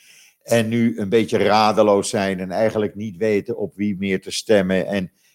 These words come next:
de laatste verkiezingen dan maar op, eh, Lieberman of op Netanyahu hebben gestemd. Maar ja, dat is dan ook weer een tegenvaller. En hoe ze bedonderd worden door al die politici.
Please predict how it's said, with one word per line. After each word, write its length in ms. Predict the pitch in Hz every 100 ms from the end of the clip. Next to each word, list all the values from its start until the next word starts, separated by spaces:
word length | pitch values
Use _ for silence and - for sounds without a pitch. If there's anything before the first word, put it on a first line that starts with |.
| _
de 120 | -
laatste 400 | 101 107 113 -
verkiezingen 580 | 98 92 113 101 107 101
dan 180 | 98 95
maar 340 | 98 101 101
op, 340 | - 98 95 -
eh, 240 | 110 104 98
Lieberman 720 | 95 110 95 101 95 92 90
of 340 | - 104 - - _ _ _ -
op 300 | 107 101 -
Netanyahu 760 | 110 107 117 110 101 101 98
hebben 220 | 101 95 98
gestemd. 600 | - - 104 90 - _ _ _ _ _ _ - -
Maar 120 | 107
ja, 220 | 117 120 -
dat 180 | 117 110
is 120 | 104
dan 220 | 117 117
ook 240 | - 151 120
weer 240 | 127 120
een 140 | 113 110
tegenvaller. 960 | 123 113 104 98 107 104 98 98 95 -
En 420 | 113 113 113 113
hoe 440 | - 120 139 131
ze 160 | 117 123
bedonderd 580 | 110 104 120 120 113 92
worden 380 | 104 113 101 98
door 180 | 104
al 180 | - 120
die 120 | 110
politici. 800 | 98 107 101 98 104 - 104 92